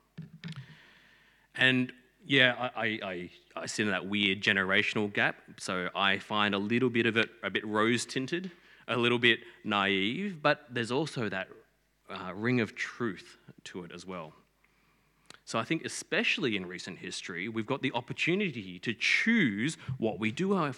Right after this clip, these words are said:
do for our work. Ever since primary school, I'm being told that work is this source of fulfillment. No wonder then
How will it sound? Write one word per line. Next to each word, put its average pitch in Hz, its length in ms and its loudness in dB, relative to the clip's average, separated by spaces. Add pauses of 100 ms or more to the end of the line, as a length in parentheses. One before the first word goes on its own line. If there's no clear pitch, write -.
(180)
do 180 220 4
for 160 180 2
our 104 60 4
work. 95 260 -2
Ever 143 160 4
since 139 240 0
primary 190 460 6
school, 107 400 0 (280)
I'm 123 140 4
being 131 220 6
told 117 320 2
that 110 80 0
work 127 420 2
is 113 200 -6
this 117 140 -8
source 107 380 -2
of 110 100 -2
fulfillment. 113 680 -2
No 107 120 4
wonder 165 440 4
then 90 300 -4